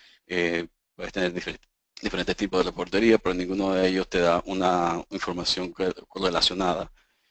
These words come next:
que te pueda decir exactamente qué es, cómo es el ataque, cómo detenerlo y qué hacer en este caso. Cuando estamos hablando de Sophos, básicamente, eh, nosotros tratamos de prevenir este ataque antes de que pase, detectamos exactamente lo que es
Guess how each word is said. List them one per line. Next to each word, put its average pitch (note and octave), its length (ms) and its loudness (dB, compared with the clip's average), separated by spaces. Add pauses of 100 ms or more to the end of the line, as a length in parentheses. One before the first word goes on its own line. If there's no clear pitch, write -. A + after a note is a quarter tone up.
(120)
que F#2+ 100 -6
te F2 100 0
pueda F2 180 2
decir F#2+ 380 4
exactamente F2+ 680 0
qué F#2+ 360 2
es, - 120 -2
cómo F2 240 -12
es F#2 80 -2
el F2 80 -2
ataque, F#2 400 0
cómo F2+ 300 0
detenerlo F#2 640 -2 (420)
y A2 120 -2
qué G#2+ 180 2
hacer F#2 340 0 (300)
en E2 180 -6
este - 220 -8
caso. - 400 -6 (260)
Cuando F2+ 240 -4
estamos G2 180 0
hablando G2 380 2
de G2+ 60 6
Sophos, C3+ 560 4
básicamente, F2+ 840 0
eh, F2 340 -2 (460)
nosotros F#2 420 -12
tratamos F#2+ 360 2
de F#2+ 100 2
prevenir G2 680 4
este - 200 0
ataque F#2+ 440 2
antes F#2+ 280 2
de G2+ 80 4
que F#2+ 120 0
pase, G#2+ 460 2 (1800)
detectamos G#2+ 760 2
exactamente A2+ 640 2
lo A#2+ 100 4
que A2+ 260 4
es - 260 -4